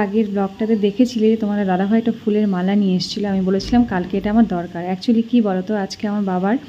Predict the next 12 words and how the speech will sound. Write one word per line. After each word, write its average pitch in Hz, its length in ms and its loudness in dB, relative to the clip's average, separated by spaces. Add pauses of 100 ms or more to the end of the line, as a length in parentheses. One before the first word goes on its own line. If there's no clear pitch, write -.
(680)
মানে 196 180 2 (340)
বাৎসরিক 220 520 2
কাজ, 214 120 0 (140)
বাৎসরিক 262 440 2
কাজ 254 120 2 (220)
বলাটা 226 240 4 (120)
ভুল 247 240 6
হবে, 208 180 2 (120)
কারণ 208 200 0 (260)
আমি 214 180 4
বাৎসরিক 214 440 0
কাজটা 208 280 -2